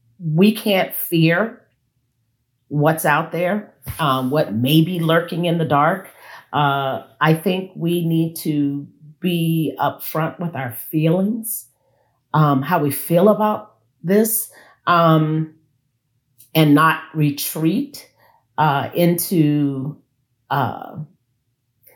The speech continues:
I guess the, "It's just another one. It's, nothing's gonna happen." It's a, I, I, I, I'm standing on the, on prayer. You know, I'm a woman of faith, and, and I'm standing on prayer that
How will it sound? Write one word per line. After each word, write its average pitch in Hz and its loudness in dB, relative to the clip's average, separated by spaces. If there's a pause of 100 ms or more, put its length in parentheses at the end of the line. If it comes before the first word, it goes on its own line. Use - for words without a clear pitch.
(360)
I 156 4
guess 165 2
the, 143 -2 (720)
"It's - 0
just 170 0
another 143 0
one. 90 -6
It's, - -8
nothing's 160 2
gonna 135 2
happen." 127 -4
It's 127 -8
a, - -6 (240)
I, 180 2 (240)
I, 240 2
I, 247 -4
I'm 214 4
standing 214 0
on 165 4
the, 143 0 (120)
on 160 -2
prayer. 131 -4
You 143 -8
know, 143 -8
I'm 151 -6
a 151 -6
woman 151 -4
of - -6
faith, 147 -4
and, 127 -6 (260)
and 143 2
I'm 190 4
standing 175 0
on 139 -2
prayer 156 0
that 139 -4